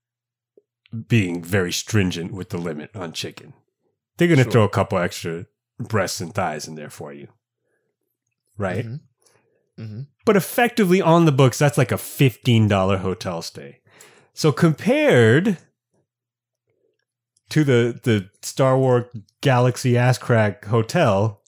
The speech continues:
Speaker 1: you could <laughs> literally fly to London
Speaker 2: Mm-hmm.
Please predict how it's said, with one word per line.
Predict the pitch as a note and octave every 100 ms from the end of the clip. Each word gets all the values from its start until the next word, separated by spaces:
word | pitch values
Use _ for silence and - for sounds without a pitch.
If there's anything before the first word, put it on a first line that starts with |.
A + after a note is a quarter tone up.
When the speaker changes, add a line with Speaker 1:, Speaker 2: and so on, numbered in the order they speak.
| -
Speaker 1:
you | E3 D4+
could | G4+ C#4+
<laughs> |
literally | E3 D#3+ F3+ F#3+ G3+ F3 D#3+
fly | C#3+ - D3 D3+
to | D#3 - C#3+
London | B2+ B2+ A2 F2+ E2+ G2 _ _ _ _ _ _ _ _ _ _ _ _ _ _ _ _
Speaker 2:
Mm-hmm. | A2+ G#2+